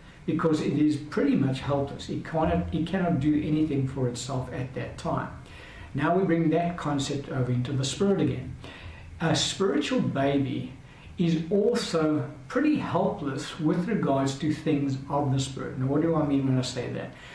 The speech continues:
Well, let's just take the concept of walking in faith for argument's sake. Uh, the baby Christian is weak in faith. They have, they're not yet learned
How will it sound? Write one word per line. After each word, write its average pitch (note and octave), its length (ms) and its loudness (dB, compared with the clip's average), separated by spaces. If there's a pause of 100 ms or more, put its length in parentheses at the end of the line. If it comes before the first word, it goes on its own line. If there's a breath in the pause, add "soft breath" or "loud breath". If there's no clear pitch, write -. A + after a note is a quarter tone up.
(260 loud breath)
Well, F3 340 2
let's G3 220 0
just - 180 -4
take F3+ 220 0
the D#3+ 100 0
concept D#3 500 0
of C3+ 140 2
walking C#3 360 2
in C3 160 4
faith C3+ 400 0
for C#3+ 160 -4
argument's B2+ 340 -6
sake. - 200 -4 (640 loud breath)
Uh, D#3 200 4
the D3 100 4
baby D3+ 400 4
Christian D#3+ 560 0
is B2+ 200 2
weak F3 400 2
in D3 140 2
faith. - 440 -6 (140)
They D#3 160 -2
have, D#3 240 2
they're F#3+ 160 0
not C4 340 -2
yet D#3+ 160 2
learned C#3+ 560 2